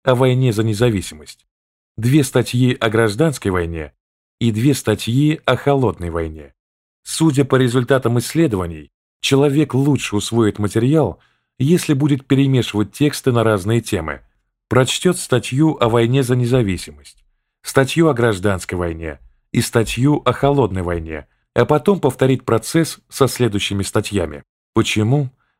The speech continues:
Потому что таким образом он сможет найти связи между различными темами. Надо сказать,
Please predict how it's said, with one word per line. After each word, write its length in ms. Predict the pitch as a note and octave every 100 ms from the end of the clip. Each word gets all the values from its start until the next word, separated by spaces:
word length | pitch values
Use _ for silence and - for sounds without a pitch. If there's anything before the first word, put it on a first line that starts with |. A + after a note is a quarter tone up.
| -
Потому 380 | A#2 C#3+ D3+ C#3+
что 200 | - A2+
таким 320 | A#2+ C3+ D3+
образом 480 | C#3 F#2+ F2 D#2+ - _ _ -
он 140 | C#3+
сможет 440 | C3+ E3 F3 D3 C3+
найти 260 | C3 C3
связи 460 | A#2+ - C#3+ D#3+ C3+
между 340 | C3+ B2 G#2
различными 540 | A#2 G#2+ A2+ G#2 A2 A#2+
темами. 500 | - G2+ D#2+ C#2+ C#2+ _ _ _ _ _ _ _ A#2
Надо 320 | C#3 C3 B2
сказать, 640 | - B2 A#2 E3 -